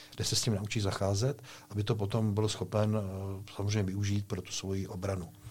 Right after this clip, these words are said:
Ale je to spousta různých prostředků, který můžou ty lidé nosit jako p-, pracovní pomůcky a můžou je využít právě pro svoji obranu. Jsou to různé formy, já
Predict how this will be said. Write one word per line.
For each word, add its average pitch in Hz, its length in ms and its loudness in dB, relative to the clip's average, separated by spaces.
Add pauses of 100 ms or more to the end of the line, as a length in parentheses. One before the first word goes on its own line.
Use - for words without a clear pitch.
(320)
Ale 120 180 8
je 117 80 8
to 117 160 8
spousta 104 380 0
různých 101 460 2 (160)
prostředků, 110 640 0
který 107 280 2
můžou 107 500 4 (420)
ty 110 120 2
lidé 107 260 8
nosit 139 480 4 (460)
jako 104 360 8
p-, 98 300 -2
pracovní 113 420 4
pomůcky 110 540 0 (840)
a 95 200 4
můžou 104 240 4
je 107 80 6
využít 104 400 2
právě 98 260 2
pro 98 140 -2
svoji 107 260 -2
obranu. 104 400 2 (320)
Jsou 98 200 -2
to 98 120 0
různé 98 360 4
formy, 95 540 4 (220)
já 92 180 -6